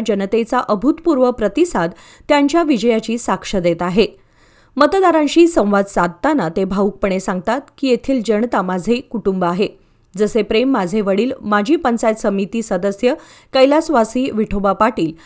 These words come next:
आणि माजी सभापती विभांजली पाटील यांच्यावर आपण केले,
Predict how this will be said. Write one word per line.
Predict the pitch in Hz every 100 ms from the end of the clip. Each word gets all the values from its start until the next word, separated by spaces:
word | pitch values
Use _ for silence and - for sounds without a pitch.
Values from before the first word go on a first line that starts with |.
| - -
आणि | 233 269
माजी | 285 254 226 320
सभापती | 320 254 240 214 240 240
विभांजली | 202 220 196 208 202 196 180
पाटील | 214 226 226 151
यांच्यावर | 196 185 180 185 190
आपण | 180 190 190
केले, | 196 220